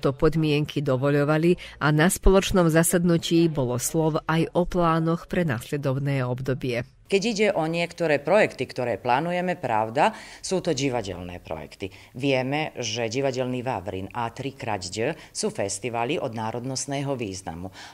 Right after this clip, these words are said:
Speaker 2: A Stará Pazova je vlastne divadelné miesto. Tak tu sa, e, vždy uskutočňujú aj tie divadelné festivaly. Keď ide o Tri krát D, čiže detské divadlá, kvôli tejto dobre známej situácii,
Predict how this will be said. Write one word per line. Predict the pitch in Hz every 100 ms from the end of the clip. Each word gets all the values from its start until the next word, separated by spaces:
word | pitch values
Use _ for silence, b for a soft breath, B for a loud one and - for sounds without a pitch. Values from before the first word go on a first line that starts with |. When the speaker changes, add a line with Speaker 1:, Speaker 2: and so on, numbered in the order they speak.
| B
Speaker 2:
A | 120 113 107
Stará | - 180 139
Pazova | 110 113 131 151 143 135
je | 120
vlastne | 113 120 - 120
divadelné | 107 113 104 110 107 107 110
miesto. | 127 117 - 95 92 B B -
Tak | 120 -
tu | 151
sa, | 156 147
e, | 120 131 - 120 113 110 110 104
vždy | - 113 123 135
uskutočňujú | 139 - 143 131 123 - 120 117 117 -
aj | 113 110
tie | 113 113
divadelné | 104 107 104 101 101 98
festivaly. | 95 113 101 - 85 69 65 B B B B B
Keď | 170 -
ide | 208 190 185
o | 160
Tri | 160 165
krát | 151 139
D, | 127 151 104
čiže | - 113 110 117 107
detské | 90 147 - 98
divadlá, | 90 98 110 117 120 -
kvôli | 104 98 98
tejto | 113 104 107
dobre | 113 107
známej | 104 117 117 92
situácii, | - 113 127 113 117 - 120 113 B B